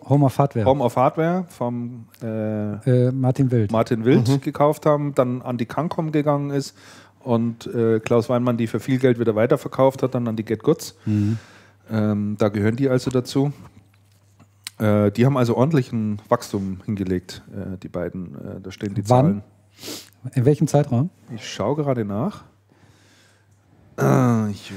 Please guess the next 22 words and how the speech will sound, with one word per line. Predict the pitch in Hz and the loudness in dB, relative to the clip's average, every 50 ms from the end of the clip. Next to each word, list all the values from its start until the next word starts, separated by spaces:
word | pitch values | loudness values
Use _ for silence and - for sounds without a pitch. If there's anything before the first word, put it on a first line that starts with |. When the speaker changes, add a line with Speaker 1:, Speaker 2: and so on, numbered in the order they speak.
| 98 101 113 | -10 -8 -6
Speaker 2:
ruf | 151 - | -2 2
Speaker 1:
Weil | 127 127 | 2 4
da | 117 147 147 | 6 4 6
Speaker 2:
den | 139 | 6
Speaker 1:
wachsen | 170 180 - - - 196 180 | 4 2 2 0 0 2 4
ja | 170 165 165 | 6 6 6
jetzt | 160 156 160 - - - - | 4 4 2 0 -4 -2 0
in | 147 160 | 0 2
dem | 143 156 156 160 | 2 2 2 2
Bereich | 151 156 135 139 147 151 147 - - - - - - - | 0 0 2 2 2 2 0 -2 -10 -20 -20 -20 -16 -6
die | 131 151 | -6 -6
Bäume | 139 135 151 151 147 156 156 | -2 0 0 2 2 2 0
in | - - 143 | 0 0 -2
diesem | 139 147 147 139 151 | -2 -2 -2 -2 -2
Jahr | 143 143 135 - | -2 -2 -2 -2
auch | 139 131 - | -4 -2 -2
nicht | 117 101 | -6 -6
so | - - | -6 -6
in | 98 92 | -6 -4
den | 98 95 87 | -4 -4 -4
Himmel, | 95 95 92 90 90 | -4 -6 -6 -6 -6
ne? | 90 101 139 180 | -4 -4 -4 -4